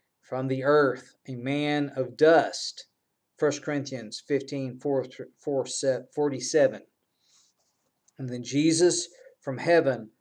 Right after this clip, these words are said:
a life-giving spirit. His, then Adam, his sin brought death to all humanity, Romans five twelve.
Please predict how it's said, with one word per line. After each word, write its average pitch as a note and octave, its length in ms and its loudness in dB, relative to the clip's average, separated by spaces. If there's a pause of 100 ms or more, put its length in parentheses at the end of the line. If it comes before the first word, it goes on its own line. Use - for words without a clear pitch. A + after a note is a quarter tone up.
a A#2+ 100 -8
life-giving D#3 920 2
spirit. B2+ 520 0 (640)
His, - 500 -6 (120)
then B2+ 220 -2
Adam, D#3+ 460 2 (240)
his C#3 280 -4
sin E3 260 -2
brought B2+ 340 0
death D#3 320 4 (340)
to C3+ 160 -8
all D#3+ 300 10
humanity, D3+ 680 -4
Romans C3 460 -4
five C#3 420 -4
twelve. A#2 480 2